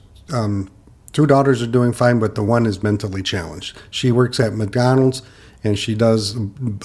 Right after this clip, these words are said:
about all she can do there. And, you know, it's something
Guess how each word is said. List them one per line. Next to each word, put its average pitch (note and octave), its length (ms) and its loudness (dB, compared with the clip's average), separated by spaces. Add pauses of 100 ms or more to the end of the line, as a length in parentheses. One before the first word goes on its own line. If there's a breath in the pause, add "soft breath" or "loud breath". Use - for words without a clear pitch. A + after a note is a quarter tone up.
about A#2+ 220 4
all B2+ 140 4
she B2+ 200 -2
can A#2 200 0
do G#2+ 160 0
there. G#2+ 260 0 (300 loud breath)
And, A#2 340 2
you C#3+ 60 4
know, A#2+ 160 2
it's C3 200 -2
something C3 520 0